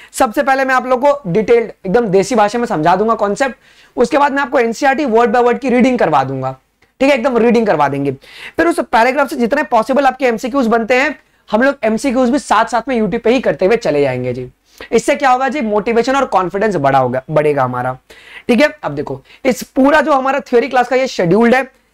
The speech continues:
ये हमारी पहली क्लास जो बिगिन हो रही है वो किससे बिगिन हो रही है जी, वो बिगिन हो रही है हमारी ह्यूमन फिजियोलॉजी से, digestion and absorption, जो कि फर्स्ट of जुलाई को होगा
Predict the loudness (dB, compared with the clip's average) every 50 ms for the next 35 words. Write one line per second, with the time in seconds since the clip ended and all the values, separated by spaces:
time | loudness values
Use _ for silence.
0 | _ _ -10 _ 2 4 4 4 4 2 0 -2 -2 0 0 0 2 2 0 0
1 | 2 2 2 2 0 0 -2 0 2 2 2 4 4 2 2 2 2 0 0 -2
2 | -4 -6 -4 -2 0 0 2 2 2 2 4 4 4 4 2 2 0 -2 -6 _
3 | _ _ _ _ _ _ _ -20 -4 0 2 2 4 4 4 2 2 2 2 2
4 | 0 0 0 -2 0 0 2 2 0 0 0 -2 -2 0 2 2 2 2 2 0
5 | -4 -6 -6 -6 -2 0 0 0 0 -2 -4 -4 -2 -2 -2 -2 0 0 0 0
6 | 2 0 -2 -2 -2 -10 _ _ _ _ _ _ 0 0 2 2 2 0 0 _
7 | 2 2 2 2 2 0 -2 0 0 0 2 2 2 2 2 2 2 2 4 4
8 | 2